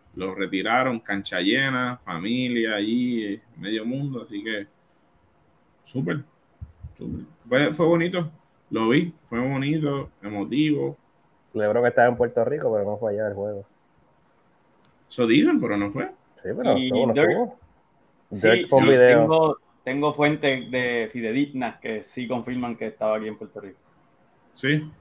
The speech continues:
Speaker 3: Que yo creo que continúa en Puerto Rico.
Speaker 2: Sí, pero está de vacaciones.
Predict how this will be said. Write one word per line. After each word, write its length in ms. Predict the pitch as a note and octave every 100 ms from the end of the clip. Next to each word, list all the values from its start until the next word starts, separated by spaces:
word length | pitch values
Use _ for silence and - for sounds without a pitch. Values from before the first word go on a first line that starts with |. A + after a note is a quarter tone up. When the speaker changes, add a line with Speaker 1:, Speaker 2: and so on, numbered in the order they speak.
| _ _
Speaker 3:
Que 200 | A#2+ A#2
yo 120 | A#2+
creo 140 | C3
que 80 | D#3
continúa 480 | C3+ A#2+ A2 A2+ C3
en 80 | A2+
Puerto 240 | F2 -
Rico. 320 | G2 F#2 - _ _ _
Speaker 2:
Sí, 60 | F3
pero 220 | G#3 B2
está 460 | G#2 - B2 F3+ D#3+
de 120 | B2
vacaciones. 540 | A2+ G#2+ G#2+ D#3+ E3+